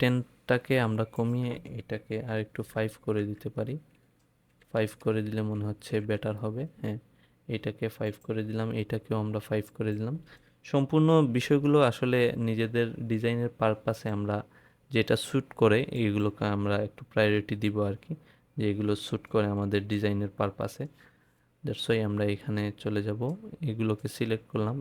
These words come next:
এটাকে যেহেতু টেন দিয়ে ভালোভাবে মিডিলে হয়ে, হচ্ছিল না, it's, that's why আমরা এই পেডিংগুলোকে ফাইভ করে দিলাম আর কি। Then স্টাইলে চলে যাব, এই টাইপোগ্রাফিটাকে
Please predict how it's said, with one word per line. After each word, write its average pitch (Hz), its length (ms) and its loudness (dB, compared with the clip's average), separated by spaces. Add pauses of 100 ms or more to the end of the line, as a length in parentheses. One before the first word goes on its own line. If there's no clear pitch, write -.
(120)
এটাকে 107 340 -6 (600)
যেহেতু 117 320 2
টেন 123 160 6 (160)
দিয়ে 120 220 6 (460)
ভালোভাবে 113 380 2 (100)
মিডিলে 107 380 0
হয়ে, 110 180 6 (300)
হচ্ছিল 117 360 2 (140)
না, 110 40 2 (160)
it's, - 140 -2 (400)
that's 110 260 4
why 113 180 8
আমরা 104 200 6
এই 104 40 4 (100)
পেডিংগুলোকে 113 580 2 (100)
ফাইভ 107 140 8 (140)
করে 104 240 4
দিলাম 104 260 0
আর - 120 -6
কি। - 100 -12 (720)
Then 127 120 8 (100)
স্টাইলে 131 360 6
চলে 113 220 6
যাব, 110 120 6 (340)
এই 107 120 4 (380)
টাইপোগ্রাফিটাকে 113 800 2